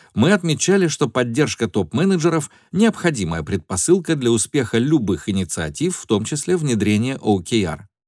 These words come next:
Таким образом, задача номер один — найти подходящую кандидатуру из числа топ-менеджеров. Идеальный кандидат — это сео, но можно выбрать любого другого топ-менеджера.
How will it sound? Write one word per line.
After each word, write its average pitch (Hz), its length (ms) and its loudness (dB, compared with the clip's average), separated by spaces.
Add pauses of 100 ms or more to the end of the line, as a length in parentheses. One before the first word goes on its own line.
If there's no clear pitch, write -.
(340)
Таким 113 300 2
образом, 87 440 -2 (220)
задача 123 580 0
номер 101 300 2
один — 110 420 0 (220)
найти 127 400 0
подходящую 110 720 -2
кандидатуру 104 680 0
из - 180 -4
числа 131 420 -4
топ-менеджеров. 85 880 -4 (380)
Идеальный 107 580 0
кандидат — 160 560 0 (260)
это 151 280 0
сео, 90 600 0 (280)
но 226 180 2
можно 160 320 2
выбрать 147 320 -2
любого 147 480 2
другого 110 480 0
топ-менеджера. 85 800 -4